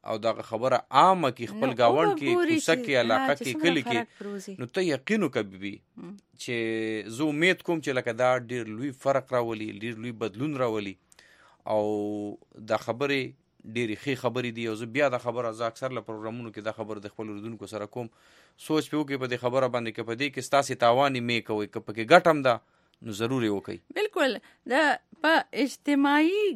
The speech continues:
Speaker 2: ګټې کې ته خپل هم شامل یې، نور هم شامل یې.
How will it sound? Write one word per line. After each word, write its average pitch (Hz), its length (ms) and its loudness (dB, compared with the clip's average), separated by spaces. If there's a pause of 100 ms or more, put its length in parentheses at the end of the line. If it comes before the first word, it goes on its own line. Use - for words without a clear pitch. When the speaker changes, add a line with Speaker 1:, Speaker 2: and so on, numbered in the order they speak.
(120)
Speaker 2:
ګټې 349 260 2 (100)
کې 330 140 4 (400)
ته 359 120 4
خپل 349 320 6
هم 427 180 2
شامل 403 440 6
یې، 233 400 0
نور 320 220 4
هم 262 140 0
شامل 185 400 0
یې. 151 80 -4